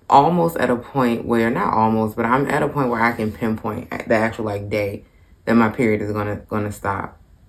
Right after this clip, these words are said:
start. I highly suggest you stay away from caffeine or, like, too much sugar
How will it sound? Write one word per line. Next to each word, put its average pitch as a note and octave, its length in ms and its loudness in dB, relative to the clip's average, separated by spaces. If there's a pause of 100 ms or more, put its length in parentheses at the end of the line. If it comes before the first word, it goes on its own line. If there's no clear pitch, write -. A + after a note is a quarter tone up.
(120)
start. F#2+ 440 0 (3750)
I A#2+ 100 2
highly B2 260 2
suggest C#3+ 400 0
you C3+ 80 -4
stay A#2+ 160 0
away A#2 180 2
from A2+ 160 -4
caffeine C3 800 0
or, G#2+ 200 -2
like, - 200 -8
too - 180 -2
much G#2+ 180 0
sugar C3+ 760 2